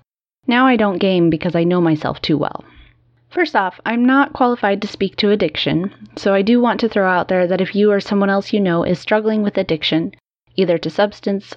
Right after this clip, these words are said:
or another activity such as gambling, gaming, sex, or anything else, I encourage you to reach out for professional help and coping skills. That said, one of the best things that you can do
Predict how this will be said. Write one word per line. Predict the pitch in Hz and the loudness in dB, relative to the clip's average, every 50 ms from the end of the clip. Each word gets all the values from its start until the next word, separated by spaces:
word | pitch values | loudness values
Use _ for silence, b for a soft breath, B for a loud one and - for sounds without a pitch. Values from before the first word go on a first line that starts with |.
| - | -4
or | - 175 165 165 165 165 160 - | -2 0 2 2 2 2 0 0
another | - 175 175 180 175 190 190 | 0 0 0 0 0 0 0
activity | 185 185 185 - 220 196 190 202 196 190 | 0 0 -2 -2 -2 -2 0 0 0 -2
such | 180 - 165 156 160 | 0 -2 -4 -2 -2
as | 156 156 | -4 -4
gambling, | - 170 175 180 180 180 180 175 175 175 160 | -2 -2 -2 0 0 0 2 2 2 0 0
gaming, | 165 - 165 170 170 170 165 165 165 165 160 - | 0 0 0 0 2 2 2 2 2 0 -2 -4
sex, | - - 180 165 151 - - - - | -4 -4 -2 -2 -2 -6 -10 -4 -2
or | 160 151 | 0 0
anything | 156 175 180 156 196 190 175 | 2 0 0 -2 -2 -2 0
else, | 147 139 156 202 - - - _ _ _ _ - | 0 0 -2 -4 -6 -10 -20 _ _ _ _ -8
I | - 185 | -6 -4
encourage | 180 185 - - 226 220 220 208 208 | -4 -4 -2 0 2 2 2 2 2
you | 208 208 202 | 0 0 0
to | - 202 | 0 0
reach | 170 185 190 - - | 0 0 0 0 0
out | 175 175 170 - | 0 0 -2 -2
for | - 185 | -4 -4
professional | - - 180 - 208 214 208 - 208 175 165 | -2 -2 -4 -2 0 -2 -2 0 -2 -2 -2
help | 151 - 165 165 165 - - | -2 0 0 -2 -2 -2 -2
and | 170 165 | -4 -4
coping | - - 156 156 156 147 151 | -2 -2 -2 -2 0 0 0
skills. | 147 - - 147 147 170 - - - - - - _ _ _ _ _ _ _ _ _ _ _ - | -2 -2 -4 -4 -4 -4 -6 -10 -16 -20 -20 -20 _ _ _ _ _ _ _ _ _ _ _ -6
That | 180 - - _ | -6 -6 -6 _
said, | - 202 180 190 220 226 220 | -6 -4 -4 -4 -4 -6 -2
one | 220 226 233 240 | 0 2 2 2
of | 233 | 2
the | 254 269 | 0 0
best | 247 254 269 - - | 0 0 -2 -2 -2
things | - 285 277 269 285 | 2 4 4 4 2
that | - 311 | 0 0
you | 302 220 214 | 0 0 0
can | - 226 214 | 2 0 0
do | 185 175 175 175 156 | 2 2 2 2 2